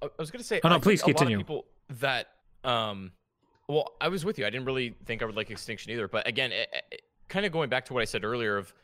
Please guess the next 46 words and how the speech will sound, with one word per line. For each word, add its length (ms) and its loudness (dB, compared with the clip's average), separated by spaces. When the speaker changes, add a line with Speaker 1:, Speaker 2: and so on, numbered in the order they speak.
Speaker 1:
reop-, 480 0
it, 200 -4
it's 200 -4
like 160 -2
the 120 2
idea 200 2
of 100 0
a, 220 -4
a 140 0
door 180 0
had 140 0
to 60 -8
be 80 -8
closed 320 -4
before 200 -8
it 40 -8
could 80 -12
be 240 -8
reopened, 580 -8
and 100 -8
when 100 -6
I 40 -2
reopened 480 -2
the 40 -4
door 160 -2
for 120 -4
Extinction, 520 -6
not 320 0
looking 440 -4
at 140 2
it 80 -2
in 80 -4
a 60 -2
way 180 2
to 160 -10
compare 480 -2
to 80 -6
Zombies, 480 -6
but 140 -14
just 180 -14
as 160 -6
its 240 -14
own 280 -4
entity, 480 -4
um, 380 0
entire, 400 -2